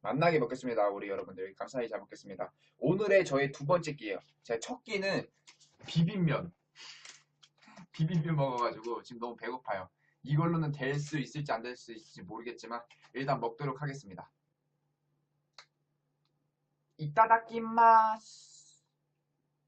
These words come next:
예스. 오케이. 어, 네, 쇠고리 너무 섹시하네. 잘 먹겠습니다. 다시 한번 보여드릴까요, 여러분들? 음.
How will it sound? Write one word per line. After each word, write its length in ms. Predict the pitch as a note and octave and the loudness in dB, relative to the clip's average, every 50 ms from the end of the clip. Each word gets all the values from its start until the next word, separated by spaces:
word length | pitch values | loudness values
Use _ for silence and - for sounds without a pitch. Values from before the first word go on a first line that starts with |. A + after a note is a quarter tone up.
| _ _ _ _ _ _ _ - | _ _ _ _ _ _ _ -6
예스. 720 | C#3+ F3+ G#3+ - - - - - - - - - _ _ _ _ _ _ _ _ _ _ _ _ _ _ _ _ - | -4 -2 -2 -2 -4 -10 -16 -20 -20 -20 -20 -20 _ _ _ _ _ _ _ _ _ _ _ _ _ _ _ _ -20
오케이. 260 | - - - F#2+ F2+ - _ | -20 -20 -18 -18 -18 -18 _
어, 220 | - A2+ A2+ - - _ _ _ _ _ | -16 -16 -16 -18 -20 _ _ _ _ _
네, 320 | - B2+ B2 B2+ B2+ A#2 A#2 | -12 -8 -6 -4 -4 -4 -4
쇠고리 340 | - F3 F3+ F3+ F3+ E3 | -2 -4 -2 -2 -2 -4
너무 160 | C#3 A#2 A#2 A2+ | -4 -6 -8 -10
섹시하네. 480 | - D3 D3+ D3 - C3 G#2 G2 - - _ _ _ _ _ _ _ _ _ _ _ _ _ _ _ _ _ _ _ _ _ _ - - - _ | -10 -10 -10 -8 -8 -8 -10 -10 -12 -18 _ _ _ _ _ _ _ _ _ _ _ _ _ _ _ _ _ _ _ _ _ _ -20 -20 -20 _
잘 160 | _ - G#2+ | _ -12 -10
먹겠습니다. 560 | A2+ A2 B2 A#2+ A#2 A#2 G#2+ G#2 G#2 G#2+ - _ _ _ _ _ - - - - - | -10 -12 -14 -14 -16 -12 -6 -4 -4 -4 -6 _ _ _ _ _ -20 -20 -20 -12 -8
다시 160 | - C3+ D3 G#3+ | -4 -2 -2 -2
한번 160 | G#3 G3 - | -2 -2 -2
보여드릴까요, 480 | - C#3+ D3+ D3+ C#3 C3 A#2+ A#2+ A2+ | 0 0 0 0 0 -2 -4 -6 -4
여러분들? 380 | G#2+ G#2+ G2+ G#2 G#2 B2+ D#3 E3 - _ _ _ _ _ _ _ _ _ _ _ _ _ _ _ _ _ _ _ _ _ _ _ _ _ _ _ _ _ _ _ _ _ _ _ _ _ _ - | -4 -6 -8 -10 -10 -10 -12 -12 -12 _ _ _ _ _ _ _ _ _ _ _ _ _ _ _ _ _ _ _ _ _ _ _ _ _ _ _ _ _ _ _ _ _ _ _ _ _ _ -20
음. 500 | - A#2 B2+ C3+ D3 D3+ D3+ D3 C#3+ - | -18 -12 -2 2 2 2 2 2 -2 -8